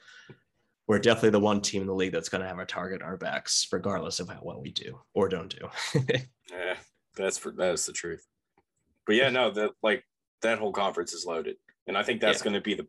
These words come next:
Speaker 1: hardest thing for the Browns this year is you've gotta beat the Steelers' defense. You've gotta beat their, you gotta find a way to beat the Ravens once. And I'm, I'm
Speaker 2: Mm-hmm.
Speaker 1: really wishing you luck,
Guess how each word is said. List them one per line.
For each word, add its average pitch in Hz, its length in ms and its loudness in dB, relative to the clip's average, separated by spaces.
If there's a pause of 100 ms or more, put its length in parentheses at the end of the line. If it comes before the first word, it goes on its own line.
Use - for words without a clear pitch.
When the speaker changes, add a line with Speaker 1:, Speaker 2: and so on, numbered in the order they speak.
(100)
Speaker 1:
hardest 107 580 0
thing 85 260 -2 (560)
for 131 120 2
the - 80 2
Browns 87 340 2
this - 160 -4
year 76 240 -2 (340)
is 92 560 0 (200)
you've 107 160 -6
gotta 101 260 2
beat 113 300 -4 (460)
the - 60 -6
Steelers' 107 440 -2
defense. 98 640 -4 (240)
You've 120 180 -2
gotta 185 220 4
beat 131 240 -8
their, 104 100 2
you 104 80 -10
gotta 139 160 2
find 127 180 4
a 117 40 2
way 117 140 4
to 101 40 2
beat 110 180 -6
the 101 60 -4
Ravens 98 360 0
once. - 440 -6 (320)
And 110 140 0
I'm, 101 180 -2
I'm 104 80 -2
Speaker 2:
Mm-hmm. 98 160 -4
Speaker 1:
really 107 220 0
wishing 107 280 -2
you 95 80 -4
luck, 90 300 -6